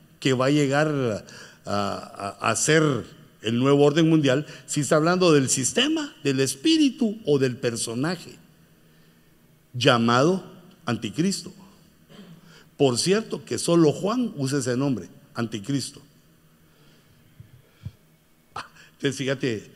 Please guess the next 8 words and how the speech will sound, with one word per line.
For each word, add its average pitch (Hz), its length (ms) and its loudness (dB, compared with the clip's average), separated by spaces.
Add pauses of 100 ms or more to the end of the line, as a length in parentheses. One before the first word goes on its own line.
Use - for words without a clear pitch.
(120)
fíjate 123 420 0
algo. 110 240 -2 (2500)
El 160 180 6
sistema, 240 800 -4 (840)
eh, 123 420 -2 (540)
este 202 280 -2
sistema 147 520 -2
diabólico, 143 720 -2